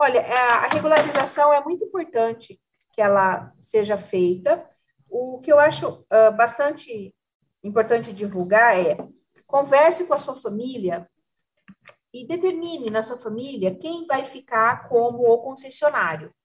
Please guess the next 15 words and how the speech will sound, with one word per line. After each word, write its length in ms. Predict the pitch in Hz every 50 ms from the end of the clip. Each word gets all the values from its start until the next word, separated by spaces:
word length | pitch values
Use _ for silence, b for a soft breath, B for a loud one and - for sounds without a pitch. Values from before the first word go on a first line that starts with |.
| _ _ _ _ _ _ _ _ _ _ _ _ _ _ _ _ _ _ _ _ - - _ _ _ _ _ _ _ _ _
Os 140 | 277 285 -
parentes 580 | - 320 294 285 311 370 440 480 - 381 -
que 120 | - - 277
não 180 | 254 302 381
ficarem 540 | - - 359 - 254 233 233 240 226 208 202
como 260 | 202 208 202 196 185
concessionários 920 | 190 196 190 - 196 - - 185 165 160 165 180 208 220 208 180 160 160 165
mantêm 760 | 196 214 240 254 254 - - 214 226 247 285 302 285 247 214
o, 420 | 202 196 202 196 202 175 190 196 196
o 60 | 190
direito 460 | 180 214 240 240 202 180 185 - -
de 140 | - - -
serem 320 | - - 254 233 247 269
sepultados 800 | - - 294 285 - 294 302 302 _ 240 208 202 202 202 233 269 339
lá. 360 | 349 294 240 185 - -